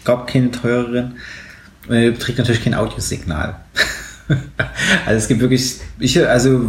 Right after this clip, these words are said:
wer das weiß, was gehen könnte, bitte melden. Bitte melde dich.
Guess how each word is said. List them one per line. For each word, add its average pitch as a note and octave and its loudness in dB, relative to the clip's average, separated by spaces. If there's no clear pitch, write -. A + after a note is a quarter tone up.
wer C#3 6
das A2+ -2
weiß, C#3+ 2
was B2+ 0
gehen A#2 2
könnte, E3+ 0
bitte B2 2
melden. G#2+ 2
Bitte A#2 4
melde B2+ 2
dich. - -6